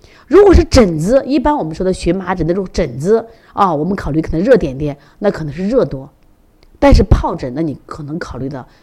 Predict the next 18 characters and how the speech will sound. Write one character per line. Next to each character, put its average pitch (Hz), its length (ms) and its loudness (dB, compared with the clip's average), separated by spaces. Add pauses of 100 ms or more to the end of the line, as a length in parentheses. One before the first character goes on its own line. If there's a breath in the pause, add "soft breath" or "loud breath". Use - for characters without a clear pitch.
(120)
可 - 160 -14
能 143 220 -12
你 160 140 -8
要 156 100 -6
看 151 260 -6
颜 127 160 -14
色 156 240 -8
呢， 107 120 -14 (260 soft breath)
看 - 180 -2
是 139 120 -8
红 156 260 -10
色 180 220 -8
多 131 180 -10
还 127 180 -12
是 139 80 -12
白 135 240 -6
色 - 200 -10
多， 127 200 -20